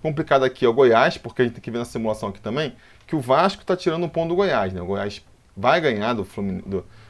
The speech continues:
Botei o Goiás vencendo aqui, muito provavelmente, do Botafogo, né? Difícil de achar que não. Empatando com o Bragantino. Mas vamos ver se ele perde pro Bragantino. Vamos botar aqui uma hipótese, perdendo pro Bragantino. O Vasco empatando, conseguindo esse ponto em um outro jogo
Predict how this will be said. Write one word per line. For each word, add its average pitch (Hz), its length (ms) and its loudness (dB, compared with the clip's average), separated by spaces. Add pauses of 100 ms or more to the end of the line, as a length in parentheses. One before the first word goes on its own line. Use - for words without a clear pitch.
(120)
Botei 95 260 -2
o 120 40 2
Goiás 110 240 0
vencendo 117 540 -4
aqui, 101 180 -6
muito 104 220 -8
provavelmente, 98 720 -4
do 92 100 -8
Botafogo, 117 600 0
né? 95 200 -4
Difícil 95 340 -10
de 98 60 -8
achar 95 160 -8
que 95 120 -10
não. 117 280 -4 (380)
Empatando 127 840 0 (120)
com 107 160 -6
o 101 40 -2
Bragantino. 101 440 -4
Mas 180 80 0
vamos 202 120 0
ver 185 80 -2
se 190 60 -8
ele 151 80 -6
perde 156 420 0
pro 131 140 -8
Bragantino. 110 680 -4
Vamos 120 140 -10
botar 104 200 -10
aqui - 120 -14
uma 98 100 -10
hipótese, 95 400 -12 (400)
perdendo 113 380 -4
pro 101 140 -8
Bragantino. 98 480 -12 (360)
O 123 80 -8
Vasco 131 320 2
empatando, 131 680 -2 (240)
conseguindo 120 340 -6
esse 120 140 -12
ponto 110 340 -8
em 117 60 -4
um 113 120 -2
outro 180 260 0
jogo 151 420 -4